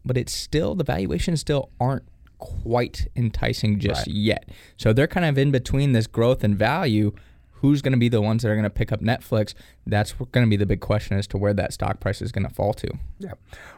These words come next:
Speaker 2: Well, well, let's talk about bonds 'cause, uh, I have recommended, you've recommended, we, we've recommended, uh, investors stay away from bonds over the last, uh, few years, and now you're beginning to see why. And this is one thing about investing is that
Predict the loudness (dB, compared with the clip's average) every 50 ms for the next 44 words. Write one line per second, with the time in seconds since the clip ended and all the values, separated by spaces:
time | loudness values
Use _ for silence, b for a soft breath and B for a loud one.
0 | B 4 6 6 6 6 4 6 4 4 6 6 4 4 4 4 4 4 2 0
1 | 0 0 0 2 2 4 4 4 2 2 0 0 0 2 2 0 2 0 0 -2
2 | 0 0 0 2 2 0 0 -2 -2 -4 -2 -2 0 0 0 0 2 2 2 2
3 | 0 -2 -2 -2 -2 -2 -2 0 0 2 2 2 2 0 0 0 0 2 2 0
4 | 0 0 0 0 2 2 0 0 -2 -2 0 0 0 0 0 -2 -2 0 0 2
5 | 2 2 2 0 0 0 0 -2 0 2 2 2 2 2 0 -2 -2 -2 -2 -2
6 | 0 0 -2 -2 -4 -2 -2 -2 -2 -2 -4 -4 -2 0 0 2 2 2 2 0
7 | 0 -4 B B B B B B -4 0 2 2 4 2 2 2 2 2 0 0
8 | -2 -2 -2 0 0 0 0 -2 -4 -4 -2 -2 -2 0 0 0 0 0 0 -2
9 | -2 0 0 0 0 0 -2 -2 -2 0 0 0 0 2 2 2 2 2 2 2
10 | 0 0 0 -2 -4 -4 -2 -2 -2 -2